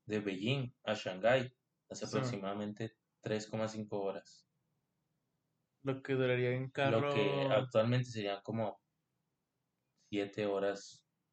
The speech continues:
Speaker 1: a velocidad máxima.
Speaker 2: No mames.
Speaker 1: O sea, casi el doble. Imagínate.
Speaker 2: Pinche, güey.
Speaker 1: Te digo que no, no es, no,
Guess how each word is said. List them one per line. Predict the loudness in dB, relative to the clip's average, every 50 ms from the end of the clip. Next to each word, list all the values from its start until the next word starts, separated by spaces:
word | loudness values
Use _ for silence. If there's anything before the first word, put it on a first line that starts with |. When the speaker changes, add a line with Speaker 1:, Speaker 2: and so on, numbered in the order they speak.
| _ _ -6
Speaker 1:
a | -4 -2
velocidad | 0 0 2 2 0 0 2 0 0 0
máxima. | 0 -2 -4 -6 -8 -16 -18 _ _ _ _ _ _ _ _ -10
Speaker 2:
No | -10 -10 -8 -8
mames. | -8 -8 -6 -6 -8 -8 -10 -12 -14 _ -20 -20 -20 -20 _ -20
Speaker 1:
O | -20 -20 -20 _ _ _ _ _ _ _ _ _ _ _ _ -10
sea, | -8 -8 -4
casi | -4 -4 -2 -2 -4
el | -2
doble. | -2 -2 -2 -4 -6 -10 -12 -18 _ _ _ _ _ _ _ _ _ _ _ _ _ _ _ _ _ _ _ _ _ _ _ _ _ _ _ _ _ _ _ _ _ -20
Imagínate. | -20 -20 -16 -14 -12 -10 -10 -10 -10 -12 -18 -18 _ _ _ _ _ _ _ _ _ _ _ _ _ _ _ _ _ -12
Speaker 2:
Pinche, | -8 -4 -4 -4 -4 -4 -6 -6 -6
güey. | -6 -6 -8 -10 -14 _ _ _ _ _ _ _ _ _ _ _ _ _ _ _ _ _ _ _ _ _ _ _ _ _ _ _ _ _ _ _ _ _ _
Speaker 1:
Te | -2 0
digo | 0 2 2 2 4
que | 4 4 4 4 4 2 -2 -6 -4
no, | 0 2 2 2
no | 2 2
es, | 0 0 -2 -4
no, | -4 -2 -2 0 0 -2 -2 -4 -6 -8 -12